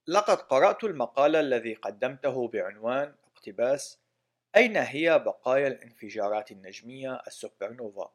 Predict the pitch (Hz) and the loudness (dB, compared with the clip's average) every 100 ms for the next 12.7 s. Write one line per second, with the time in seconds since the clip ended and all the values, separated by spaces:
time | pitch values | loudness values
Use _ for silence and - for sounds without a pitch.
0 | _ _ _ 120 113 107 - 120 - 139 | _ _ _ -10 -6 -6 -8 -10 -8 -10
1 | 101 - - _ _ _ _ _ _ - | -8 -12 -14 _ _ _ _ _ _ 2
2 | 330 339 302 302 175 147 147 160 151 165 | 6 6 6 4 2 4 2 2 -6 -4
3 | 170 165 120 107 120 170 104 98 98 _ | 0 0 0 4 4 4 2 -2 -6 _
4 | _ _ - - 254 254 233 233 180 160 | _ _ 2 4 6 4 4 4 6 6
5 | 214 220 202 208 208 147 123 117 113 - | 4 -2 -2 0 2 2 0 -6 -8 -2
6 | 123 143 156 143 143 _ _ _ 254 269 | 2 2 0 -6 -10 _ _ _ -8 -6
7 | 170 139 151 160 156 - 110 - 110 110 | -2 0 4 6 4 0 -12 -6 -8 -4
8 | 151 151 156 147 - _ _ _ 233 247 | -2 0 0 -2 -4 _ _ _ -8 2
9 | 254 208 185 185 - 175 170 165 160 147 | 4 8 8 6 0 -8 -2 -2 -2 -6
10 | 120 123 127 113 107 113 131 131 110 101 | -6 -6 -10 -8 -6 -6 -8 -10 -10 -14
11 | _ - 104 107 107 123 - 117 104 98 | _ -20 -10 -6 -6 -8 -6 -8 -8 -14
12 | 110 - 170 185 185 156 | -10 -2 -2 0 -2 -4